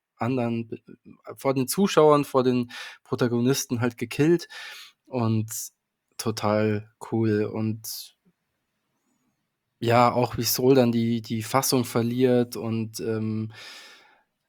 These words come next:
den Kodex quasi über Bord wirft. Ähm, die Serie wird auch hier wieder nicht langweilig, ja. Jetzt gibt's wieder den Twist, dass die Schwestern quasi Rolle tauschen.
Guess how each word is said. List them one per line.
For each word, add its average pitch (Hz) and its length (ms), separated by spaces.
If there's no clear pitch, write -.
den 123 220
Kodex 143 580
quasi 123 360
über 123 240
Bord 123 420
wirft. 123 600
Ähm, 117 380
die 120 100
Serie 127 400
wird 143 160
auch - 140
hier 170 200
wieder 151 200
nicht 139 180
langweilig, 117 680
ja. 120 160
Jetzt 135 180
gibt's - 220
wieder 135 200
den 127 160
Twist, - 400
dass 123 160
die 123 100
Schwestern 127 760
quasi 123 320
Rolle 127 420
tauschen. 127 840